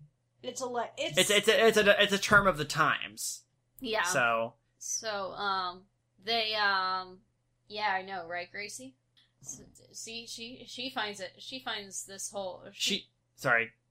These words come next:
Speaker 1: I was just gonna say, I think she finds this whole thing awful as well, like
Speaker 2: Well, she was a shelter dog.
Speaker 1: I know.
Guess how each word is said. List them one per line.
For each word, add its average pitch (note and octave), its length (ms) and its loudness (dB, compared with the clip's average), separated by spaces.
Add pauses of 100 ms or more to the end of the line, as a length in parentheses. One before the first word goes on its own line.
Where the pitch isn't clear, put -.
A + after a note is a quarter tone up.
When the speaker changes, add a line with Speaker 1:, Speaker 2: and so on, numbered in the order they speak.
(120)
Speaker 1:
I G#3+ 100 -4
was G#3+ 100 -6
just G#3 160 -8
gonna G3+ 120 -6
say, F3+ 240 -8
I G#3+ 40 -8
think G#3 240 -16
she G#3 180 -14
finds F#3 280 -12
this F#3 140 -10
whole F3+ 200 -18
thing F3 180 -16
awful F3 340 -8
as G3+ 140 -8
well, D#3+ 380 -4
like - 180 -16 (280)
Speaker 2:
Well, D#3 100 -2
she G#3 160 -2
was G3+ 160 2
a C#3+ 40 -2
shelter A2+ 340 0
dog. A2 400 0 (120)
Speaker 1:
I D4 140 -18
know. A#3+ 540 -14